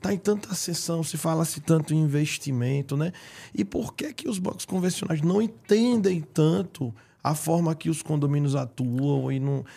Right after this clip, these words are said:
de repente tem uma dificuldade de ceder um crédito, né?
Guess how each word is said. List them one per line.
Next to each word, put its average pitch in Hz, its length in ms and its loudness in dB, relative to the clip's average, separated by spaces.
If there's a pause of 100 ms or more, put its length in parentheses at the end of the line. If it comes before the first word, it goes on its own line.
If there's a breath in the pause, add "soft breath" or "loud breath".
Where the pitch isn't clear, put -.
(180 loud breath)
de 131 100 -2
repente 143 380 0
tem 143 100 -4
uma 147 100 2
dificuldade 139 680 -2
de 117 60 -8
ceder 131 280 -2
um 135 80 0
crédito, 135 600 -2
né? 143 100 -2